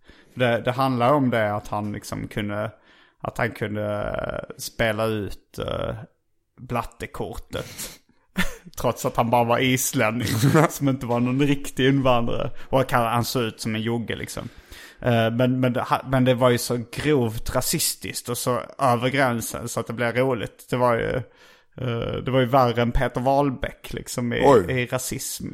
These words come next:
Speaker 1: i stort
Speaker 2: Men
Speaker 1: sett.
Speaker 2: är det, eh, Peter Wahlbeck tror ju på det han säger. Kanske inte Arman gör.
Speaker 1: Eh, jag vet inte.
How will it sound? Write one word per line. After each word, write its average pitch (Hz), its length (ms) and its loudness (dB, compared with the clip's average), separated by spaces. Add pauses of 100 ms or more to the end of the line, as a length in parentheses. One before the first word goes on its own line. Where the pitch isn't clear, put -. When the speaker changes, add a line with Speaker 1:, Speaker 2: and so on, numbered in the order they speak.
Speaker 1:
i 143 100 -8
stort 117 200 -2
Speaker 2:
Men 123 100 6
Speaker 1:
sett. 123 100 6
Speaker 2:
är 120 60 6
det, 107 840 4
eh, 104 80 -2
Peter - 200 -10
Wahlbeck 110 480 2
tror 143 360 4
ju 131 60 8
på - 80 -2
det 98 100 0
han 92 160 -4
säger. 90 280 -8 (280)
Kanske 110 220 -2
inte 98 120 -4
Arman 98 240 -4
gör. 90 160 -14 (720)
Speaker 1:
Eh, 135 600 6
jag 143 80 2
vet - 360 -2
inte. 147 360 -6